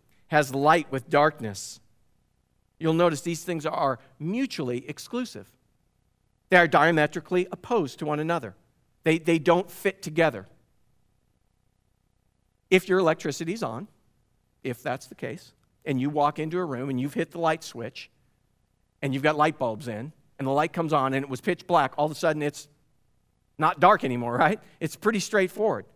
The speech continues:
They, they, they can't exist. They don't exist together. It's either light or it's dark.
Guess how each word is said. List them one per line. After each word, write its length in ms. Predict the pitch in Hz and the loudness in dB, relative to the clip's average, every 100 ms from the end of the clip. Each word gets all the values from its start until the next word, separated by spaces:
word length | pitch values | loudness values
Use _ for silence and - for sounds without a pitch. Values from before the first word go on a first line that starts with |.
| _ _ _ _ _ _ _ _ _ _ _ _ _ _ | _ _ _ _ _ _ _ _ _ _ _ _ _ _
They, 100 | 180 | 2
they, 180 | 180 180 | 4 4
they 140 | 175 170 | 2 2
can't 260 | 240 214 | 2 2
exist. 400 | 196 147 196 196 | 2 2 2 4
They 120 | 185 | 4
don't 260 | 180 214 202 | 4 2 -2
exist 540 | 202 180 151 196 190 | -4 -4 2 2 2
together. 420 | 185 156 185 117 - _ _ _ _ _ | 0 2 2 0 -10 _ _ _ _ _
It's 160 | 139 131 | -8 -6
either 180 | 120 117 | -6 -4
light 260 | 110 110 | -4 -6
or 80 | - | -8
it's 100 | 135 | -8
dark. 240 | 240 220 | -6 -8